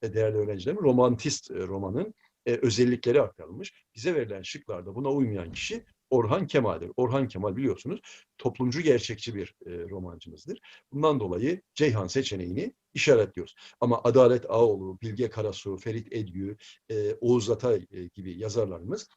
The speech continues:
modernist, e, roman, e, türünde eser veren yazarlarımızdır. Gelelim onuncu soruya. Diyor ki, aşağıdakilerin hangisinde yazar eser eşleştirmesi,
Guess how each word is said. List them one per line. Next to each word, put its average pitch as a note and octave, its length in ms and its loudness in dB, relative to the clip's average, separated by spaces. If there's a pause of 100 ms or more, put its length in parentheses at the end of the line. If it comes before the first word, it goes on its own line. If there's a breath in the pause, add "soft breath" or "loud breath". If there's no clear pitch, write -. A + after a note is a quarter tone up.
(200 loud breath)
modernist, A#2+ 640 6
e, G2 260 -4
roman, G#2 440 -2 (280)
e, G#2 300 -2
türünde A2+ 540 -4 (120)
eser C#3+ 360 4
veren C3 320 -4 (120)
yazarlarımızdır. G#2 760 2 (580 loud breath)
Gelelim A3 360 6
onuncu D#3+ 520 2
soruya. G2 440 -4
Diyor A3 160 -4
ki, - 200 -4
aşağıdakilerin F#3+ 880 2
hangisinde D3+ 600 -4
yazar B2+ 340 0 (320)
eser D#3+ 260 2
eşleştirmesi, G#2 880 -4